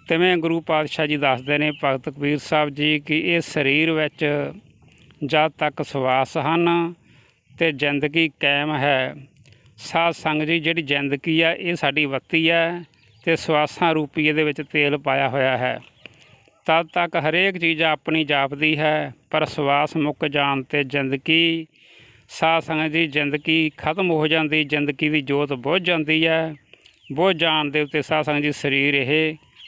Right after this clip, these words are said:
ਇਕੱਲਾ ਹੀ ਰਹਿ ਜਾਂਦਾ। ਆਖੋ ਸਤਿਨਾਮ ਜੀ, ਸ੍ਰੀ ਵਾਹਿਗੁਰੂ ਜੀ। ਇਸ ਕਰਕੇ ਸਾਧ ਸੰਗਤ ਜੀ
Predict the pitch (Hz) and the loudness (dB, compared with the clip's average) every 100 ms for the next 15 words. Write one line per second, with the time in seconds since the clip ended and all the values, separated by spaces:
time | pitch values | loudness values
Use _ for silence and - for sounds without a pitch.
0 | - 156 143 147 143 135 143 135 131 127 | -4 -2 2 2 2 0 0 -2 -2 -2
1 | 123 - 139 - 131 131 131 127 131 127 | -4 -6 -6 -4 -6 -2 -2 0 0 -2
2 | 123 123 123 - 127 120 123 117 127 123 | -4 -6 -6 -6 -4 -2 -2 -2 -4 -6
3 | 117 117 117 - - - - _ _ - | -8 -8 -10 -14 -20 -20 -20 _ _ -20
4 | _ - 165 160 170 156 - 156 - 160 | _ -2 -2 0 0 0 0 -2 0 0
5 | 165 - 151 147 139 156 165 156 | 0 0 0 0 0 0 0 -2